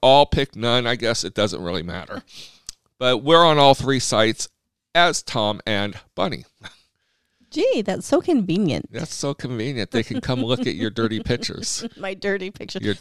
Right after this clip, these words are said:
Speaker 2: The good pictures.
Speaker 1: The good pictures. You know, the ones they want you to message 'em.
Speaker 2: Yeah.
Speaker 1: <laughs> So I, uh, I, I kinda answered the Twitter message about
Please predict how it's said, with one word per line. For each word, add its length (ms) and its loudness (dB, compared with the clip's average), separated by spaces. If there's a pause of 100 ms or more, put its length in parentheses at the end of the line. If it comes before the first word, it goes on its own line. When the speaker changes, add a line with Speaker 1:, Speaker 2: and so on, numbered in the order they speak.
(140)
Speaker 2:
The 100 6
good 420 2
pictures. 320 -4
Speaker 1:
The 80 -6
good 400 8
pictures. 560 -2
You 80 0
know, 100 0
the 100 2
ones 220 0
they 100 2
want 200 0
you 140 -2
to 260 0 (220)
message 420 2
'em. 180 -2 (180)
Speaker 2:
Yeah. 240 -4 (280)
Speaker 1:
<laughs> 100 -12 (800)
So 600 4 (1200)
I, 280 6
uh, 300 6 (240)
I, 80 2 (160)
I 100 2
kinda 360 0
answered 720 2 (500)
the 540 6
Twitter 340 0
message 520 -2
about 360 0